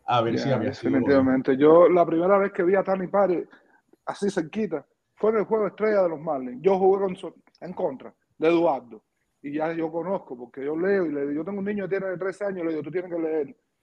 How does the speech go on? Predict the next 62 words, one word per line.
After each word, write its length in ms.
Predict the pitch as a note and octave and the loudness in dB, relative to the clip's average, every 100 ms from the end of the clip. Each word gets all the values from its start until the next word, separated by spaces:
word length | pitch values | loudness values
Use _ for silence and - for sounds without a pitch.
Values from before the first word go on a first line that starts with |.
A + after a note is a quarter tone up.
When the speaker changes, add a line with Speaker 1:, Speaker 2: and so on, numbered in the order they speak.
| _ - - | _ -14 -8
Speaker 2:
El 120 | D3+ | -2
niño 220 | A3 A#3 | 2 4
mío 200 | A#3+ A3 | 4 2
sabe 280 | A3+ A3+ G#3+ | 4 6 6
más 200 | A3+ G#3 | 2 2
de 80 | F#3+ | 0
la 120 | F3 | 0
Negro 300 | A3 A3 F#3+ | -2 -2 -2
League, 260 | F#3 G3+ E3 | -2 -4 -4
de 100 | D3 | -4
todos 340 | G3 A3+ G#3 | -2 0 0
esos 300 | A3+ - G#3 F#3 - - - | -4 -4 -6 -6 -14 -20 -14
gente 280 | G3 A3 F#3 | -10 -8 -6
que 80 | E3 | -4
jugaron 360 | F#3 G3 F#3 | -2 -2 -2
antes, 320 | G#3 G#3 E3 - _ _ | -4 -4 -10 -14 _ _
más 180 | D3+ E3 | -10 -10
que 160 | - C3 | -8 -8
yo. 180 | B2 - _ _ | -8 -10 _ _
Pues 160 | D#3 D3+ | 0 2
le 100 | C#3 | 2
tienes 260 | D3+ F#3 | 0 -2
que 140 | G3 F3+ | 0 2
leer 180 | E3+ - | 2 0
para 140 | C#3 | -4
que 80 | D#3+ | -2
él 100 | F3+ | -2
sepa 320 | A3+ A#3 F#3 | 4 4 4
cómo 200 | D#3+ F3+ | -4 -6
es 60 | E3 | -6
la 80 | C#3 | -6
cosa. 280 | B2+ B2+ - _ | -8 -10 -20 _
Para 180 | - C#3 | -2 0
que 60 | C3+ | 0
cuando 240 | E3+ G3 | 0 4
él 60 | A#3+ | 4
entra 200 | A#3+ A#3 | 4 0
al 80 | F#3 | -2
terreno, 320 | G3+ A3+ G3+ | 0 0 -2
él 60 | |
sabe 240 | - A3 G3+ | -2 0 0
lo 80 | F3 | -2
que 80 | |
tiene 160 | F3+ G3 | -4 -4
que 60 | E3+ | -6
hacer. 180 | F#3 | -4
Y 80 | D3+ | -4
tiene 180 | F3 G3 | -4 -4
que 80 | G3 | -4
respetar 420 | F3 E3 D#3 G3 | -4 -8 -6 -6
el 60 | D#3 | -6
juego. 340 | E3 D#3 C3 _ _ | -4 -6 -6 _ _
Tiene 160 | D#3 F3+ | -6 -4
que 80 | |
respetar 420 | F#3 F#3 F3 G3+ F#3 | -4 -4 0 2 4
el 100 | G3+ | 2
otro 160 | F#3 | 2
que 80 | E3 | -4
está 280 | - F3+ E3 | -2 -2 0
al 120 | E3+ | -2
otro 220 | E3+ D#3+ | -2 -2
lado. 240 | D#3+ D3 | -2 -2